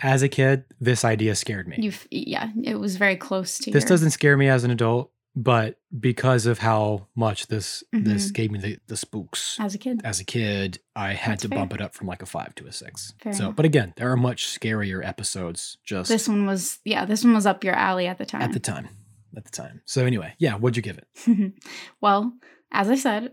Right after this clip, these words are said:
Speaker 2: I didn't wear glasses. It wasn't really in my, like, personal haunting
Speaker 1: Right. Your experience.
Speaker 2: space. I was just not thinking that way. It wasn't part of my experience.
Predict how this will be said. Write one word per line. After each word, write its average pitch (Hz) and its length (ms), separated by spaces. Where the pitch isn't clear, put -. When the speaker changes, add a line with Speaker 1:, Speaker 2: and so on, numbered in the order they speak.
Speaker 2:
I 214 280
didn't 226 360
wear 214 200
glasses. 190 460
It 196 120
wasn't 202 320
really 202 240
in 196 320
my, 180 300
like, 180 340
personal 180 920
haunting 180 800
Speaker 1:
Right. 90 220
Your 104 140
experience. 95 440
Speaker 2:
space. - 480
I 214 100
was 202 140
just 202 140
not 202 220
thinking 220 440
that 226 180
way. 233 260
It 196 100
wasn't 202 280
part 202 160
of 196 60
my 185 140
experience. 190 580